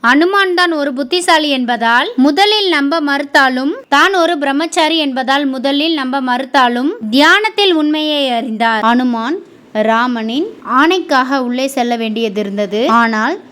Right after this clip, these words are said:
தனது எஜமானரான ஐராவணனுக்கு விசுவாசமாக இருந்த மகத்வஜன் அதற்கு விடவில்லை. எனவே தந்தையும் மகனும் தன் கடமைக்காக சண்டையிட்டனர்.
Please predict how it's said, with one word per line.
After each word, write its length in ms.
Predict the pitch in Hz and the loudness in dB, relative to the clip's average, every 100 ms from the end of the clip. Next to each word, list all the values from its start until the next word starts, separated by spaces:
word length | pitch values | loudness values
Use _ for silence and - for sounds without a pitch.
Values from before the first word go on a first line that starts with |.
| - - | -14 0
தனது 320 | 247 269 339 359 262 | 2 2 0 0 0
எஜமானரான 760 | 226 302 311 294 277 240 220 220 311 - 254 277 | 0 0 0 -2 -2 -2 -4 -4 -6 -2 0 2
ஐராவணனுக்கு 760 | 330 349 302 240 226 220 233 269 427 233 | 2 2 0 -4 -6 -4 0 0 0 -2
விசுவாசமாக 760 | 254 - 370 359 349 339 320 311 247 | -2 2 0 2 2 2 0 -2 -2
இருந்த 260 | 220 208 208 294 392 - - - 226 | -4 -4 -4 -4 -8 -18 -12 -4 0
மகத்வஜன் 680 | 285 349 262 196 220 294 - - 254 | 0 0 -2 -2 0 -2 -2 -2 2
அதற்கு 340 | 339 403 415 302 | 2 0 0 0
விடவில்லை. 480 | 277 269 247 226 208 170 - 214 | 0 0 0 0 -2 -6 -6 -4
எனவே 320 | 233 214 240 392 - 269 | -2 -2 -2 -2 0 2
தந்தையும் 500 | 285 320 339 330 269 | 2 2 0 0 -2
மகனும் 420 | 247 247 247 311 466 - _ - 294 | -2 -4 -2 -4 -6 -16 _ -4 0
தன் 180 | 302 294 262 | 2 2 0
கடமைக்காக 680 | 269 330 330 285 262 294 294 | 0 0 0 0 2 0 0
சண்டையிட்டனர். 800 | 262 247 285 247 247 240 226 214 | 0 0 -2 0 -4 -2 -2 -6